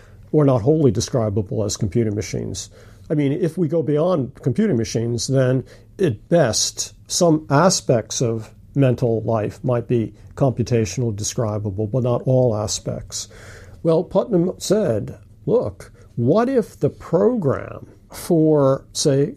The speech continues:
computing something is so long that it is infeasible for any being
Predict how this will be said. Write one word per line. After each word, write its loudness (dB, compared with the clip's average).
computing 2
something -4
is 2
so 2
long 0
that 2
it 4
is 2
infeasible 2
for 0
any 2
being 2